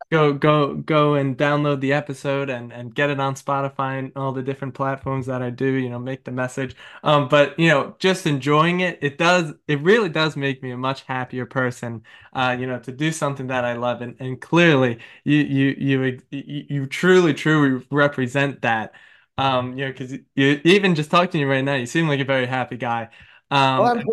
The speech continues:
Speaker 2: very happy. I've always been happy. <laughs>
Speaker 1: Um, but speaking on, on, you know, your, your thirty years, which is a very long time at, uh, wi-, that's, that's older than me.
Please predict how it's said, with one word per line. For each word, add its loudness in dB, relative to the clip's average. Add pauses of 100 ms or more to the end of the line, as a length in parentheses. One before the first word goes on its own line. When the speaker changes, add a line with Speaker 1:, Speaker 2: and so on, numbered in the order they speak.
(140)
Speaker 2:
very -2
happy. -2 (180)
I've 4
always 4
been 0
happy. -8
<laughs> - (1120)
Speaker 1:
Um, 4 (380)
but 0 (600)
speaking -4
on, 0
on, -4
you -2
know, -4
your, -6
your -6
thirty 2
years, -2
which -8
is -6
a 0
very 0
long -2
time -4 (300)
at, 4
uh, 2
wi-, -2
that's, 0
that's -6
older 4
than -4
me. -4